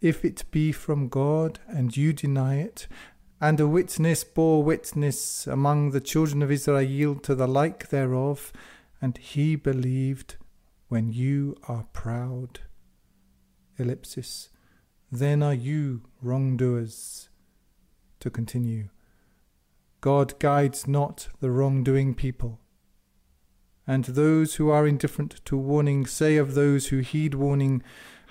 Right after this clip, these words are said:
"Had it been good, they would not have preceded us to it."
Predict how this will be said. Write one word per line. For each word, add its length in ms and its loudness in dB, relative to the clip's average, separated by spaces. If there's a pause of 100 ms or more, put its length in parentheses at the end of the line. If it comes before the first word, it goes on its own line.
"Had 180 0
it 220 -2
been 300 0
good, 340 2 (300)
they 100 2
would 280 0
not 240 2
have 200 -2
preceded 640 0
us 240 0 (160)
to 140 -2
it." 360 -10